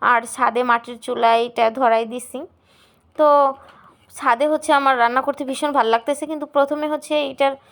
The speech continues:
আগুনটা ধরাইতে খুবই কষ্ট হইতেছিল, কারণ একটু একটু বাতাস ছিল আর এখন হচ্ছে পড়ন্ত বিকাল ছিল, তো ভালো করে ধরতে চাচ্ছে না, দেখতেই পাচ্ছেন ধোয়া হচ্ছে, খুব কষ্ট লাগতেছিল।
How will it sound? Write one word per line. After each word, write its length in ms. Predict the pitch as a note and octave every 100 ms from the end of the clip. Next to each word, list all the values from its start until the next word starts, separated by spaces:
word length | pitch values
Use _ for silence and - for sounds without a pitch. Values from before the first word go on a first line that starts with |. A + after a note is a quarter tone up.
| - -
আগুনটা 420 | - C#4+ D#4 D#4
ধরাইতে 340 | D4+ C#4 - D4+
খুবই 380 | - E4+ D#4 F4
কষ্ট 280 | C4+ - C4
হইতেছিল, 440 | B3 A3 A#3 A3+
কারণ 300 | B3 A#3+ B3 A#3+ - -
একটু 160 | - D4+
একটু 160 | - C4
বাতাস 500 | A#3+ B3 C#4 - -
ছিল 180 | C4
আর 180 | D4 C#4
এখন 240 | B3+ - C4+
হচ্ছে 180 | C4 C4+
পড়ন্ত 440 | B3+ A#3+ B3 C4+
বিকাল 360 | A#3 A3+ A#3 B3
ছিল, 240 | - A3+ C4 F4+ _ - _ _
তো 100 | D4+
ভালো 260 | C#4+ C4 A#3+
করে 180 | C4+ C#4
ধরতে 360 | C#4 A3+ B3
চাচ্ছে 340 | C4 A#3 A#3+ A#3+
না, 100 | B3+
দেখতেই 380 | A#3+ A#3 - C4
পাচ্ছেন 480 | - - B3 C4
ধোয়া 260 | C4 C4 C4
হচ্ছে, 360 | B3+ A#3 - -
খুব 240 | - D#4+ -
কষ্ট 240 | C4 B3+
লাগতেছিল। 540 | B3 - A#3 - -